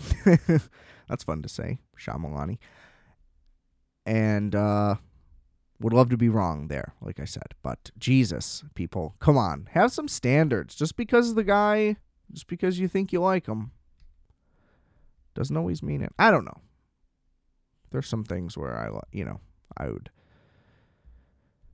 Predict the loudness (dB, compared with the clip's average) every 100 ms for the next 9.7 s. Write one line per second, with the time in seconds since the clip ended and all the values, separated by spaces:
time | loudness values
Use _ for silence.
0 | _ -14 4 8 8 6 4 6 6 8
1 | 8 8 4 4 4 4 4 4 4 4
2 | 2 2 2 2 4 2 0 -2 -2 0
3 | 2 6 6 4 2 4 4 2 0 0
4 | 2 0 2 0 0 0 -2 0 0 2
5 | 0 -4 -6 -4 -4 -4 -6 -4 -2 -2
6 | -4 -6 -8 -6 -6 -6 -6 -6 -6 -4
7 | 0 4 4 2 -2 -4 -2 0 0 0
8 | 4 6 4 2 _ _ _ _ _ _
9 | _ -6 -4 -2 -4 -6 -10